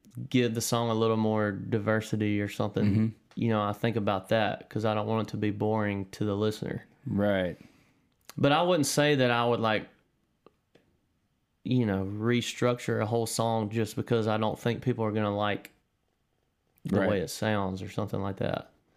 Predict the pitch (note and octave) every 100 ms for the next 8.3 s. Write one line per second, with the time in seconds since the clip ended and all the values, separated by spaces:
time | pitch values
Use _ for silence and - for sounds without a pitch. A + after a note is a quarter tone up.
0 | _ F#2 F#2 E2+ - _ _ _ - B2+
1 | - C3+ C#3+ C#3+ - - D#3+ D#3 C#3 B2
2 | B2+ G#2 F#2 - - A#2 A#2 A#2+ - -
3 | - B2+ A#2 A#2+ B2+ C#3+ F#3+ D3 B2 G#2
4 | G2+ D3 - A2 - - A2+ - - -
5 | - - _ B2 B2+ B2+ - B2+ A#2 B2
6 | E3 C#3 D3 E3 A2 C3 - - G#2+ B2
7 | B2 C3 B2+ C3+ C#3 D3 B2+ G#2 A2+ D#3
8 | C3 A2+ -